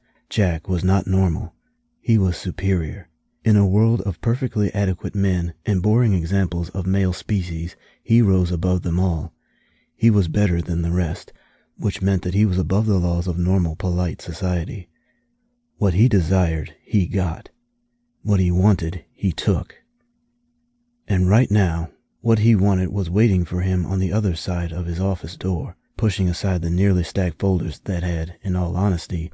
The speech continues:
been finished half an hour ago anyway. Jack pushed the intercom button on the phone at the corner of his desk.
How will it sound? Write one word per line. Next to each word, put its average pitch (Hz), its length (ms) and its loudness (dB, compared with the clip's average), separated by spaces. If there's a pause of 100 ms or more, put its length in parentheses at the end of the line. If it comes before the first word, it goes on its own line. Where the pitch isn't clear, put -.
been 90 220 0
finished 113 420 0
half 92 240 -2
an 90 80 -2
hour 92 320 0
ago 82 320 -6
anyway. 80 560 -2 (720)
Jack 104 340 0
pushed 95 240 -4
the 90 100 -2
intercom 90 460 2
button 87 280 -2
on 87 140 -2
the - 80 -10
phone 90 420 -2
at - 100 -8
the - 100 -10
corner 117 340 2
of 82 80 -2
his 82 160 -4
desk. 87 480 -4